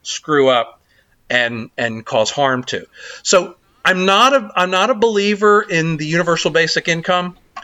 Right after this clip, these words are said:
I, there are some libertarians who are, and they make some interesting arguments. I'm not a believer because I don't believe this time it's different, because I, I do believe, again, to sort of beat a dead horse, that there's an almost,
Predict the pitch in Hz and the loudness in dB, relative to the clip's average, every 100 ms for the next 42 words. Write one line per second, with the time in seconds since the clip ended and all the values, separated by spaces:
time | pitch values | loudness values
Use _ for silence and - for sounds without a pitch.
0 | - _ _ - 160 151 156 - 170 165 | -18 _ _ -4 0 2 2 2 2 2
1 | 160 147 170 160 151 135 143 131 131 190 | 0 0 2 2 0 -2 0 2 2 0
2 | 254 _ - - _ _ _ - - _ | -4 _ -20 -20 _ _ _ -20 -20 _
3 | _ 156 151 147 139 147 170 - 170 170 | _ 0 0 -2 -2 0 0 0 -2 -2
4 | - 160 156 147 156 160 170 - 147 151 | -4 -4 -2 0 0 0 -2 -2 -2 0
5 | 180 208 196 160 143 151 160 139 160 160 | 0 0 0 2 2 0 -2 -4 0 0
6 | 143 160 175 - 170 170 156 131 135 - | 2 0 0 -2 -2 0 -2 -2 -4 -2
7 | 143 127 123 - - 120 - - - 127 | -2 0 -4 -6 -6 -6 -8 -20 -6 -4
8 | 135 120 120 127 135 123 139 170 190 180 | 0 2 0 0 -4 -2 -2 0 0 2
9 | 143 135 131 127 - - _ _ _ 120 | 2 0 -2 -6 -18 -20 _ _ _ -8
10 | 120 151 135 113 113 139 120 107 135 120 | -2 0 0 -2 -4 -2 -2 -2 -2 0
11 | 127 127 123 127 139 123 110 - 127 131 | -2 0 0 0 -2 -4 -4 -8 -6 -4
12 | 139 135 180 190 165 - | -2 0 2 2 0 -4